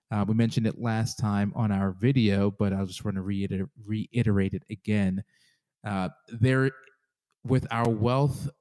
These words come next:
uh, E M A plan, basically e-money site, our financial planning site that we, that we use with you during our reviews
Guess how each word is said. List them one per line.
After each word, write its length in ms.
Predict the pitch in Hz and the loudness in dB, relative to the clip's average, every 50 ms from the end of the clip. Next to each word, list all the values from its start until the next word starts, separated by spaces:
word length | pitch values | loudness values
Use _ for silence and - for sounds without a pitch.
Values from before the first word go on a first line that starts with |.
| _ - | _ -6
uh, 180 | 123 110 104 95 - - _ 131 | -6 -4 -4 -6 -10 -10 _ -2
E 140 | 131 127 | 0 0
M 120 | 123 117 117 | 0 0 0
A 140 | 113 113 117 | 0 0 0
plan, 640 | 117 - - - 120 113 107 107 104 104 101 101 - - _ | 0 -2 -4 -2 0 0 0 0 0 0 -2 -4 -8 -10 _
basically 440 | - 113 117 - 117 - 110 95 - - | -4 -4 -4 -4 -4 -6 -6 -8 -6 -2
e-money 460 | 123 120 113 110 110 107 107 104 104 | -2 0 0 2 0 0 2 0 -2
site, 280 | 107 - - 101 98 104 | -2 -6 -8 -8 -8 -8
our 80 | 98 | -8
financial 440 | - - 104 107 104 104 - - 101 | -8 -6 -4 -2 -4 -2 -2 -4 -6
planning 540 | - _ - - 131 127 120 113 107 104 92 | -4 _ -4 -2 -2 -2 -2 -2 -2 -4 -6
site 300 | - - 104 101 95 - | -6 -4 -4 -4 -4 -4
that 120 | 110 101 95 | -4 -4 -2
we, 300 | 107 104 101 101 101 - _ _ _ _ _ _ _ _ _ - | -2 -2 -2 -2 -4 -6 _ _ _ _ _ _ _ _ _ -2
that 220 | 104 104 104 - | -2 0 0 0
we 120 | 107 110 110 | 0 0 0
use 440 | 107 101 104 107 104 104 104 - - | 0 0 0 2 2 2 0 -2 -2
with 260 | 104 104 101 - - | -2 -2 -2 -4 -4
you 180 | 113 107 107 | 0 0 0
during 320 | 98 101 98 98 101 98 95 | 0 0 0 0 0 0 -2
our 120 | 92 90 | -2 -2
reviews 840 | 87 95 98 95 92 - 156 180 156 120 104 98 104 101 - - | 0 0 0 0 4 4 4 6 6 6 4 2 0 -2 -4 -10